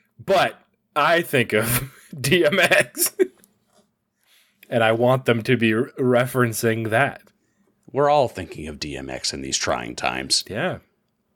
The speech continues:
Speaker 2: If only he was still here to shepherd us towards a brighter future. But
Speaker 1: Pour one out.
Speaker 2: we had, we have to let him go. So
Speaker 1: I was gonna pick up my water bottle and dump it on the carpet, but <laughs> there's no reason for that.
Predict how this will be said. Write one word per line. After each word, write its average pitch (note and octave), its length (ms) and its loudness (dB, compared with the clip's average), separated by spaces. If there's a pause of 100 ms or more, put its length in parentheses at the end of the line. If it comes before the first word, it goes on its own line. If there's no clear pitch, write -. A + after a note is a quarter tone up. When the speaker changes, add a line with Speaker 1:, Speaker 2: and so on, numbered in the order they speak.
Speaker 2:
If - 100 -6
only C#3 220 2
he A#2+ 100 2
was A#2+ 140 2
still A2 240 0
here F2 240 -4
to C#2 80 -10
shepherd E2 360 -2
us C2 200 -6
towards D#2 280 -4
a D#2 60 -8
brighter C#2 320 0
future. - 500 -2 (160)
But C#2+ 160 2 (920)
Speaker 1:
Pour G#2 200 -6
one A2 160 0
out. A2+ 280 2 (600)
Speaker 2:
we F#2+ 140 -4
had, A2 180 2 (120)
we A#2+ 140 0
have A#2+ 180 0
to C#3 80 0
let C3+ 160 2
him C3+ 100 -2
go. A#2+ 300 0 (560)
So - 160 -16 (500)
Speaker 1:
I G2 80 -2
was F2+ 100 -4
gonna G#2 200 0
pick G2 120 0
up F#2 80 4
my F2 100 -2
water E2+ 220 4
bottle E2 280 2
and E2 160 -6 (180)
dump E2+ 220 0
it F2+ 60 0
on E2 80 -2
the D#2+ 80 -4
carpet, E2+ 340 -2
but F#2+ 120 -6
<laughs> - 0 -
there's A2 300 -2
no D#3 60 0
reason C3+ 360 0
for F3 140 2
that. F3 240 2